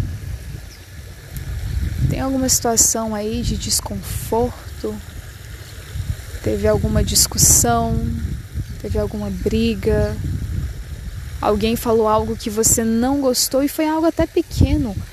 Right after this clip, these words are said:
mas isso te machucou de uma forma que tá guardado aí até hoje, até agora. Pode até ser pequeno pro outro, mas não é pequeno pra você.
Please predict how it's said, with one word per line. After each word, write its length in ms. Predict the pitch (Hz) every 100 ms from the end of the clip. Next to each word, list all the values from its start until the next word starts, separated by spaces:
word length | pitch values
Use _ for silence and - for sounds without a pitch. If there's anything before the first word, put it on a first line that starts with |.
| - -
mas 280 | 233 247 247
isso 200 | - 311
te 140 | -
machucou 640 | 262 262 - 247 - 277
de 120 | 285 269
uma 180 | 247
forma 640 | 226 - - 240 269 247 247
que 180 | - -
tá 220 | - 285
guardado 560 | 302 - - 240 294 254
aí 140 | 247
até 260 | 247 277 285
hoje, 380 | 262 254 214
até 140 | - -
agora. 560 | 262 233 254 220 202 - - - - - - - - - - - - - - - - -
Pode 200 | 269 277
até 160 | 285 294
ser 160 | 294 302
pequeno 420 | 285 - 269 285
pro 200 | - 233
outro, 240 | 240 -
mas 160 | 226 214
não 140 | 226
é 80 | 226
pequeno 420 | - - 214 208
pra 160 | - 190
você. 420 | 190 - 196